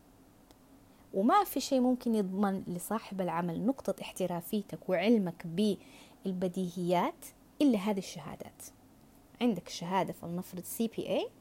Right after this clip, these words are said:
معناها الشركة هذه ضامنة إنه المتقدم للوظيفة شخص فاهم، متعلم. آه، الأشياء اللي هد-، اللي هيحصل، آه، اللي هتدربوا عليه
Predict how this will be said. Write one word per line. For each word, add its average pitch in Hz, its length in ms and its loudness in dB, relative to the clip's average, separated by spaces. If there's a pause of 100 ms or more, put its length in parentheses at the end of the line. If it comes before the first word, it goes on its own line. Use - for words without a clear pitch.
(500)
معناها 180 400 -2
الشركة 190 640 -2
هذه 180 120 0
ضامنة 202 640 0
إنه 240 200 4
المتقدم 196 800 -2
للوظيفة 196 640 -2 (440)
شخص - 340 -12
فاهم، 156 380 -4 (460)
متعلم. 170 640 -4 (680)
آه، 185 320 -2 (120)
الأشياء - 440 -2
اللي 220 160 0
هد-، - 440 -8
اللي 202 340 0
هيحصل، 220 600 0 (520)
آه، 175 240 -2 (100)
اللي 196 160 0
هتدربوا 202 680 6
عليه 202 440 -2